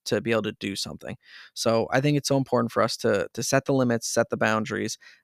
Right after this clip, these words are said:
and when we're home, to just remove ourselves from it, right? When we choose to sit down with our kids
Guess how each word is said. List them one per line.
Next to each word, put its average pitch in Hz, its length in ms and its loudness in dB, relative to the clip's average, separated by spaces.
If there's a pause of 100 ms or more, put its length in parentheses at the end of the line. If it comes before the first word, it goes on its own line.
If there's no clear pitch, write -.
and 107 400 -2 (580)
when 135 160 4
we're 135 160 2
home, 147 500 0 (880)
to 107 460 2 (560)
just - 240 -6
remove 123 320 4
ourselves 101 400 0
from 73 180 -6
it, - 80 -12 (200)
right? 120 200 2
When 113 120 -4
we 131 120 0
choose 139 240 2
to 123 80 -2
sit - 200 -4
down 120 260 4
with 113 100 0
our 107 100 0
kids 123 400 2